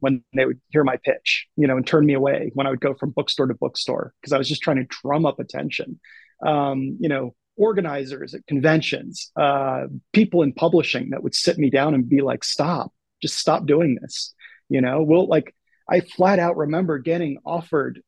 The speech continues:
you know, two to three times my usual advance at a publishing office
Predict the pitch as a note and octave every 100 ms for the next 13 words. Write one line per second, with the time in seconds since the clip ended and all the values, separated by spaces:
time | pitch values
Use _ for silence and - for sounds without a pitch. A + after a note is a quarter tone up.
0 | - D3 C3+ B2+ B2+ _ - F#3 D#3+ -
1 | D#3 - D3+ D3+ C#3 C3 C3 C#3 C3+ B2+
2 | B2 - B2+ B2+ C#3 B2 - - - _
3 | _ _ _ _ D3+ D3+ D3+ - - -
4 | _ _ _ D3+ C#3 - C#3+ D3 - C3+
5 | - D3 - - - -